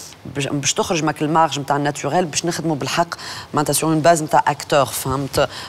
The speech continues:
performance اللي فيها، فيها drama، فيها ال-، فيها،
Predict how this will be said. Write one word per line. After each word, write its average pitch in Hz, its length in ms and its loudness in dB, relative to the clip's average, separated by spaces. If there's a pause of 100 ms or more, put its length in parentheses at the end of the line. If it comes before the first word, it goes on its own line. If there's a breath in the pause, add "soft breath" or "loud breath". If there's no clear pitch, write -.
performance 143 640 2
اللي 139 140 -4
فيها، 135 400 2 (300 loud breath)
فيها 143 220 2
drama، 139 440 2
فيها 143 340 0
ال-، 127 280 0
فيها، 127 460 0